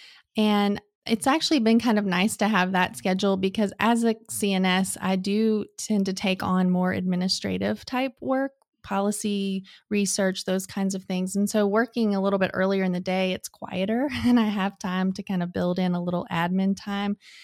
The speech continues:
before my patient care time starts. And so my early morning time is really time to look at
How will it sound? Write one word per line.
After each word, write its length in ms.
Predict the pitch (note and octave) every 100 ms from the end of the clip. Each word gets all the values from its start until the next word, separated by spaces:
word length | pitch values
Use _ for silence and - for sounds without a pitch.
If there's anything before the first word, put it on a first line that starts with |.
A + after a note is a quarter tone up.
| - _
before 340 | G3+ - G#3
my 180 | G3 F3
patient 500 | - F3+ F3 E3+ -
care 440 | - F3+ E3+ F#3 - -
time 340 | - F3 F#3
starts. 460 | - G3 F#3+ F#3+ G3+
And 160 | G3+
so 300 | - G#3+ G#3 - - - - - _ _
my 320 | G#3+ G3+ G3 -
early 260 | A#3 C4
morning 320 | A#3+ A3 A3 A3+
time 300 | A#3+ G#3+ G3+
is 160 | G3+
really 240 | G3 F#3+ F#3+
time 320 | G#3+ F3 G3
to 460 | - F3+ E3+ E3+ -
look 260 | G3 F#3+ -
at 340 | F3 F3+ -